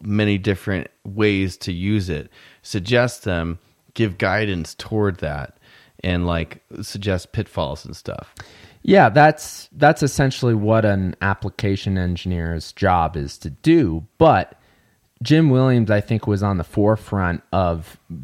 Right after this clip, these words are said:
Speaker 2: being able to break things down better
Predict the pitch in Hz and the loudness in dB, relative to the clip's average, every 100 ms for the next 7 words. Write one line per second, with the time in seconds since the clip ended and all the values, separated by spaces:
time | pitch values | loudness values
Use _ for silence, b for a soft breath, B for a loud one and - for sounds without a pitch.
0 | - 123 113 110 104 95 101 - 85 - | -2 2 4 2 2 0 -2 -4 -8 -2
1 | 104 101 101 - 104 95 85 - 82 85 | 0 2 0 -4 -4 -2 -4 -4 -4 -2
2 | 85 87 85 98 113 127 | -4 -2 -2 0 -2 -2